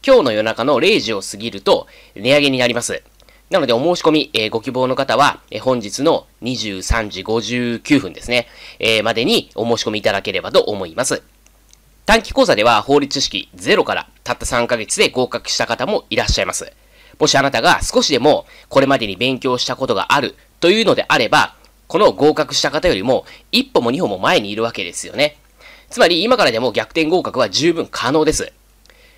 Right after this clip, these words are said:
逆転合格するためには効率よく、要領よく勉強する必要があります。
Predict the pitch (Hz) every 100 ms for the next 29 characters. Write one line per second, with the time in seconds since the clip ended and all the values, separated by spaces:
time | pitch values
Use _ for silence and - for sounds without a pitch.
0 | _ 143 139 185 170 160 135 - 139 131
1 | 127 113 113 123 - 175 185 185 - 170
2 | - - 175 226 233 226 143 117 113 117
3 | 123 107 - 98 117 - - 101 - -